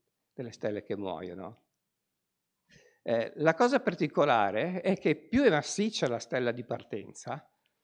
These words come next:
e quindi più massa ho lì, più, più la nana bianca rimpicciolisce. E quindi più i poveri elettroni sono costretti a muoversi in spazi ancora più angusti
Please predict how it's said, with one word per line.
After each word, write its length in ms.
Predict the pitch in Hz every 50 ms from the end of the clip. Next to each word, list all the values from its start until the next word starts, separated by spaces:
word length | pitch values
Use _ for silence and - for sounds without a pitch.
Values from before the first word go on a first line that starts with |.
| _ _ _ _ _ _ _ _
e 140 | - 147 -
quindi 280 | - 202 214 202 185
più 200 | - - 156 135
massa 400 | 131 147 165 - - - - 139
ho 80 | 131 135
lì, 260 | 123 101 101 127 180
più, 340 | - - 247 262 - - -
più 200 | - 262 277 196
la 100 | 143 135
nana 220 | 139 160 190 202
bianca 340 | 190 180 190 226 302 - 339
rimpicciolisce. 920 | 226 160 127 - 143 - - 120 107 113 185 190 135 - - 113 104 - - _ _ _ _ _ _ _
E 140 | - - -
quindi 400 | - 240 254 269 233 196 151 113 - - - - _ _ _ _
più 200 | - - 240 226
i 80 | 180 -
poveri 340 | - 175 170 151 143 139 156
elettroni 920 | 175 214 208 - 196 190 180 165 139 131 143 196 269 - - - _ _ _
sono 220 | - - 160 151
costretti 480 | - - 208 208 - 160 135 120 - 220
a 20 |
muoversi 520 | 220 247 120 120 135 165 180 - 294 339 359
in 80 | 156 -
spazi 340 | - - 139 135 - -
ancora 380 | 247 220 - - 254 151 208 220
più 260 | - - 180 220 208 -
angusti 680 | 170 156 127 98 127 175 170 170 - - - - -